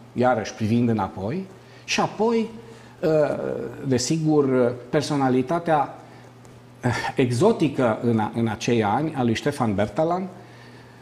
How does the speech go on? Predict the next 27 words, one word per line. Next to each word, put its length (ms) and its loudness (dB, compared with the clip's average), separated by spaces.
uh, 440 2
dar, 240 2
uh, 460 4
care 260 0
timp 200 2
de 80 2
un 120 2
an, 380 2
uh, 160 0
pe 80 0
fiecare 500 4
dintre 460 2
noi, 420 2
în 100 0
toate 220 0
generațiile, 640 0
ne-a 140 0
marcat 680 0
cu 160 2
studiile 720 2
pe 160 0
culoare, 440 0
pe 160 -4
formă, 580 -2
pe 280 0
natură. 680 2
Uh, 140 2